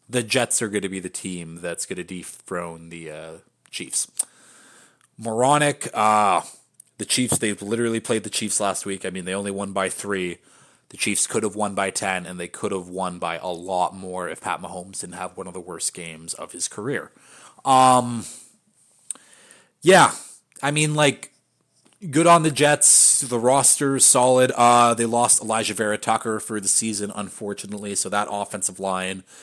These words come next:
is only getting more and more banged up. Uh, let's talk about this Broncos team, though. Uh, Russell Wilson isn't bad.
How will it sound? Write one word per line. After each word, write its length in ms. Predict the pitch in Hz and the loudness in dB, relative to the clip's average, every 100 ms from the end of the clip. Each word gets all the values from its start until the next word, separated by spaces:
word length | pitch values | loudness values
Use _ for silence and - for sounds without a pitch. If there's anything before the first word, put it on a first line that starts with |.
| - _ | -20 _
is 100 | 98 | -4
only 220 | 104 101 98 | -4 -4 -4
getting 320 | 98 95 92 | -4 -4 -6
more 220 | 95 98 | -8 -8
and 100 | 95 | -8
more 240 | 92 92 | -6 -8
banged 400 | 90 95 92 90 - | -6 -6 -6 -10 -10
up. 400 | 90 87 85 - | -4 -4 -4 -10
Uh, 300 | 82 87 87 90 _ - _ _ | -8 -4 -4 -6 _ -20 _ _
let's 100 | 113 | 4
talk 160 | 131 120 | 4 6
about 220 | 120 113 | 4 0
this 80 | 101 | -2
Broncos 480 | 104 101 101 92 | 0 0 0 -2
team, 180 | - 95 | -2 -4
though. 440 | 92 92 92 92 92 | -4 -4 -4 -4 -6
Uh, 520 | 98 95 95 95 92 - _ _ _ _ - _ _ _ _ _ - | -4 -2 0 0 -2 -6 _ _ _ _ -12 _ _ _ _ _ 2
Russell 360 | 202 - 240 | 6 8 6
Wilson 460 | 175 165 160 - 151 | 6 6 6 2 0
isn't 500 | 127 131 131 127 110 | -4 -2 -4 -8 -8
bad. 380 | 92 71 - | -6 -6 -14